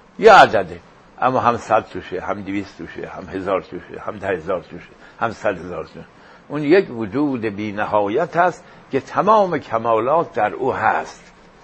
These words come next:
<clears throat> چون که صد آمد، نود هم نزد ماست. <clears throat> اینا رو بحث کردیم، دوباره یادآور می‌شم. بنابراین توحید صفات اینه.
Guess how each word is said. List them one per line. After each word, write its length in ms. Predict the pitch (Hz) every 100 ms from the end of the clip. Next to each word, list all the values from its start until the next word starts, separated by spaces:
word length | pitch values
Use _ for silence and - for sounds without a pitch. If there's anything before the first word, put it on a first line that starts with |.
| - - - - -
<clears throat> 360 | 101 101 101 -
چون 200 | 117 110
که 140 | 104
صد 400 | 104 - 123 113
آمد، 560 | - 120 131 135 202 196 - - -
نود 440 | 110 123 143 160
هم 380 | - 110 143 160 - -
نزد 360 | 113 110 87
ماست. 480 | 107 101 87 - - - - - - -
<clears throat> 520 | - - - - -
اینا 180 | - 147
رو 120 | 175
بحث 340 | 175 156 165 -
کردیم، 640 | - 113 107 101 113 90
دوباره 380 | 90 117 117 135
یادآور 640 | 143 117 104 101 95 107 87
می‌شم. 320 | 82 - - - - - - - - - - - - - - -
بنابراین 640 | 120 131 127 127 123 165 185
توحید 480 | 135 123 113 107
صفات 600 | 113 - 123 - 156 170
اینه. 340 | - 165 123